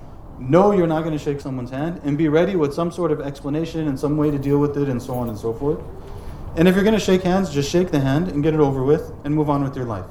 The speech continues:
But don't do this whole, like, "I'm not sure if I'm gonna do it or I'm not," and they're like, I'm just, then I just do it, but I don't, and I give an explanation.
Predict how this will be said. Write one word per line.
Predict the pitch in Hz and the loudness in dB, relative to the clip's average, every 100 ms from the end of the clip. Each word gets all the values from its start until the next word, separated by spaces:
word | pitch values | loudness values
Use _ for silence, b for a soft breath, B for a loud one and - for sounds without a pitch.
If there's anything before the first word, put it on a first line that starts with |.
| - B B B B | -14 B B B B
But | 147 147 | 2 4
don't | 196 | 2
do | 196 | 2
this | 196 160 | 0 0
whole, | 165 156 | 0 0
like, | 123 123 | 0 -6
"I'm | 143 | -8
not | 135 | -8
sure | 156 156 | -6 -6
if | 147 | -4
I'm | 151 | -6
gonna | 151 | -6
do | 151 160 160 | -2 0 0
it | |
or | 156 151 | 0 0
I'm | 147 | -2
not," | 165 165 160 | 0 2 2
and | 151 | 0
they're | 156 | 0
like, | 147 139 | 0 -2
I'm | 143 143 | -4 -4
just, | 151 151 | -6 -4
then | 156 | -4
I | 147 | -2
just | 151 151 | -2 0
do | 156 170 | 4 6
it, | 165 | 6
but | 143 | 2
I | 143 | 2
don't, | 170 165 156 | 2 0 0
and | 139 | -2
I | |
give | 147 165 | -2 -2
an | 165 | -4
explanation. | 156 165 170 160 160 | -4 -4 -4 -2 -4